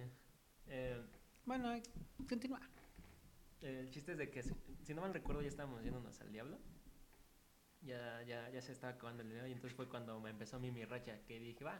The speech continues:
Speaker 1: Porque, de hecho, en ese tiempo creo que ya empezábamos a jugar los dados. Y ya los, mm,
Speaker 2: Según yo, los dados llegó después.
Speaker 1: Sí, pero es que te digo, eh, es que no me acuerdo, porque creo que intentamos y nos, y nos fue muy mal, que ya no volvimos a jugar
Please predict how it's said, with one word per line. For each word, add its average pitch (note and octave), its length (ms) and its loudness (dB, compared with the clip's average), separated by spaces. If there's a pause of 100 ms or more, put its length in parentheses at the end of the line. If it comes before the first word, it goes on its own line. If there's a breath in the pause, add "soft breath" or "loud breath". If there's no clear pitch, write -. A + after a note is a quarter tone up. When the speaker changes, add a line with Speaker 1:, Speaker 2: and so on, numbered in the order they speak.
(440 loud breath)
Speaker 1:
Porque, - 420 2
de E3+ 80 6
hecho, - 260 8 (160 loud breath)
en E3 80 4
ese D#3+ 140 4
tiempo F#3 260 4
creo E3 160 2
que E3+ 100 4
ya D3+ 100 4
empezábamos C#3+ 440 2
a B2 40 0
jugar B2 180 6
los A#2+ 160 0
dados. A2 340 2 (1300)
Y C#3 100 4
ya C#3 140 8
los, C#3+ 180 6 (140)
mm, B2 300 -2
Speaker 2:
Según G#3 400 12
yo, C4 100 10
los A#3 180 8
dados F#3+ 240 8
llegó D#3 260 6
después. D3 640 0
Speaker 1:
Sí, F3+ 120 6
pero F3+ 80 6
es F3+ 60 4
que F#3+ 80 4
te E3+ 80 2
digo, E3+ 120 6
eh, - 140 -6 (480)
es - 60 2
que F3+ 80 0
no F3+ 60 2
me F3 60 2
acuerdo, E3+ 320 2
porque C3+ 720 4
creo E3+ 140 6
que A3+ 80 8
intentamos E3+ 680 4
y C3 60 2
nos, - 300 -4
y B2 180 -2
nos A#2+ 160 -4
fue D3+ 120 0
muy E3+ 140 2
mal, F3 240 2
que C#3+ 100 -2
ya B2+ 100 2
no C3 80 2
volvimos B2 320 0
a A#2+ 40 -2
jugar A2+ 340 -2